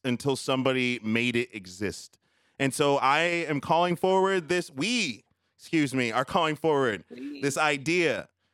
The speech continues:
Speaker 1: individual culture. Keep your history.
Speaker 2: Hashtag Hashtag
Speaker 1: Hashtag
Speaker 2: mixed race day.
Speaker 1: <laughs> Individual culture.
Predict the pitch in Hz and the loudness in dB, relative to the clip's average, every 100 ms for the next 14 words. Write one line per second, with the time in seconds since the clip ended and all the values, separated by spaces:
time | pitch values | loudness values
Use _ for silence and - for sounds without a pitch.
0 | _ _ - 165 214 214 202 143 160 190 | _ _ -4 0 2 2 2 2 0 0
1 | 160 190 180 165 - 175 160 - - 95 | 2 2 2 0 -4 0 0 0 -8 -8
2 | 107 _ _ _ _ _ _ _ _ _ | -10 _ _ _ _ _ _ _ _ _
3 | _ _ - 196 220 226 262 240 240 - | _ _ -10 -4 -2 2 4 4 2 2
4 | 269 226 220 220 226 - _ _ _ - | 4 6 6 4 0 -12 _ _ _ -2
5 | 233 208 240 240 214 202 208 208 220 202 | 2 2 2 2 2 2 0 2 2 4
6 | 202 - 190 185 240 247 180 151 208 - | 2 2 4 4 2 0 0 0 -8 0
7 | 277 - - - - 220 - 226 226 196 | 0 2 -2 0 0 -2 0 -2 -2 -8
8 | - 269 269 - 247 285 254 285 214 240 | -10 -14 -10 0 4 4 2 2 4 2
9 | 240 220 185 147 101 | 4 2 0 -4 -4